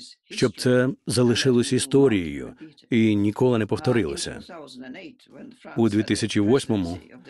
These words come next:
коли Франція головувала у Європейському Союзі, президент Саркозі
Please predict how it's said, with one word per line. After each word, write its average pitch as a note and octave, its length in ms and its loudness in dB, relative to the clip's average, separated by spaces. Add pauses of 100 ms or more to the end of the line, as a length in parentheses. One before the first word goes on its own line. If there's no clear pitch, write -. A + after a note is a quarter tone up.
(180)
коли A2 240 2
Франція G#2 540 0
головувала G#2+ 640 2
у G2 160 0
Європейському G2+ 760 0
Союзі, A2 500 0 (540)
президент A#2 480 0
Саркозі A2+ 600 0